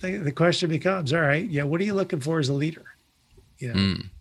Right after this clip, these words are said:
Speaker 1: if you were an investment manager, you and I talked about this before.
Speaker 2: Mm-hmm.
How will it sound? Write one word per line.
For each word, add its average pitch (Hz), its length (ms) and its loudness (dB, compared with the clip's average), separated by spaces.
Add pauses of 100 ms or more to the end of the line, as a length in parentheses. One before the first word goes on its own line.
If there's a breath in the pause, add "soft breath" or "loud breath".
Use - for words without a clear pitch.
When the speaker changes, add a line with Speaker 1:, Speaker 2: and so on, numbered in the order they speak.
(300)
Speaker 1:
if - 180 -6
you 170 120 6
were 220 120 4
an 196 80 8
investment 151 560 2
manager, 127 380 0
you 147 140 0
and 160 100 -2
I 139 60 0
talked 120 300 -4
about 117 240 -8
this - 160 -8
before. 120 500 -8 (200 loud breath)
Speaker 2:
Mm-hmm. 90 320 6